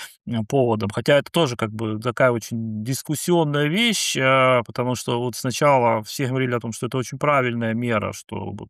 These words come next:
четкая ротация там через какое-то определенное количество месяцев, э, и, но сейчас многие военные говорят о том, что из-за специфики боевых действий,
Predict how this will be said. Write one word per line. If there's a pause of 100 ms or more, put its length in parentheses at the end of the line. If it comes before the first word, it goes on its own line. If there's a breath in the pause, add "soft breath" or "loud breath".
четкая
ротация
там
через (520 loud breath)
какое-то
определенное
количество
месяцев,
э, (1000)
и, (340)
но
сейчас
многие
военные
говорят
о
том,
что
из-за
специфики
боевых
действий,